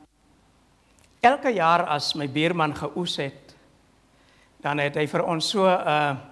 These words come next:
so 'n checkersakkie vol perskes gegee oor die muur. Ons het gesels.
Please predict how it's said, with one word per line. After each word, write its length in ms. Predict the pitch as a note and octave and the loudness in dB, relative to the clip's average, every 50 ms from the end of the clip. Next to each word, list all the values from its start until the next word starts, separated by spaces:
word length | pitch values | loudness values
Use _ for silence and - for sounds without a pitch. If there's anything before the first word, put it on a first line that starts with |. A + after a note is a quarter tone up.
| - - - _ _ _ _ _ _ - - _ | -20 -20 -20 _ _ _ _ _ _ -20 -18 _
so 180 | - - G3+ F#3 | -6 0 2 2
'n 140 | F#3 E3+ - | 2 2 0
checkersakkie 680 | - A3 G3+ - A#3+ F3+ - - E3 D3 - - D3 C#3 | 0 -2 0 0 -2 -6 -4 -4 -6 -6 -6 -8 -12 -12
vol 300 | - - C#3+ B2 A2+ A2+ - - | -10 -10 -10 -10 -10 -14 -14 -6
perskes 440 | - D3+ C#3 - - - C#3 A#2+ - | -6 -6 -6 -6 -8 -12 -8 -10 -10
gegee 440 | - C3 - - - D3+ C#3 B2 A#2 - - _ _ _ _ _ _ _ _ _ _ _ _ _ _ _ _ _ _ _ _ _ _ _ | -10 -12 -18 -14 -12 -12 -12 -12 -14 -18 -20 _ _ _ _ _ _ _ _ _ _ _ _ _ _ _ _ _ _ _ _ _ _ _
oor 140 | - F3+ D#3+ | -2 -2 0
die 120 | D3+ C#3+ | 0 0
muur. 460 | C#3 C3+ C3 B2 A2+ - - - - - - _ _ _ _ _ _ _ _ _ _ _ _ _ _ _ _ _ _ | 0 -2 -4 -6 -8 -12 -16 -20 -20 -20 -20 _ _ _ _ _ _ _ _ _ _ _ _ _ _ _ _ _ _
Ons 140 | - C3+ B2+ | -18 -16 -16
het 100 | B2+ - | -16 -16
gesels. 680 | - - - - - D3+ C#3 A#2+ A2 - - - - | -16 -14 -12 -10 -8 -6 -8 -8 -10 -14 -18 -20 -20